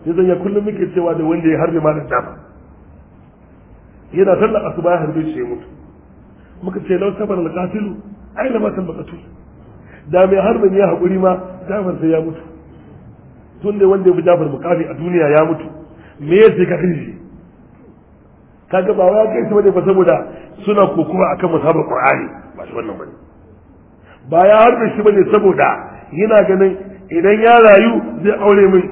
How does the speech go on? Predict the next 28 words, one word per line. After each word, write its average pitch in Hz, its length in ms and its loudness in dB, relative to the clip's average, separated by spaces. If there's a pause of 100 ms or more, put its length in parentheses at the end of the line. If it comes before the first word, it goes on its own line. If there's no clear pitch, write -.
matata. 139 440 2 (240)
Oh. 143 580 -4 (1000)
Ya 175 160 0
kai 208 280 -4
shi 196 80 -8
ne 185 180 0
saboda 165 280 -6
ganin 160 260 -4
idan 151 200 -4
yana 196 200 4
raye 175 380 4 (500)
shi 190 200 -8
ba 190 100 0
zai 165 180 0
iya 160 160 -8
zama 160 180 -2
mai 151 140 -6
mulki 120 320 -14
ba. 92 120 -16 (1200)
Sai 175 100 -4
sanya 170 320 -6
hadisin 165 380 -8
da 131 60 -12
ke 131 100 -14
cikin 151 260 -12
Tirmidhi 175 360 -4 (580)
ingantacce 147 580 -4
ne 170 100 -8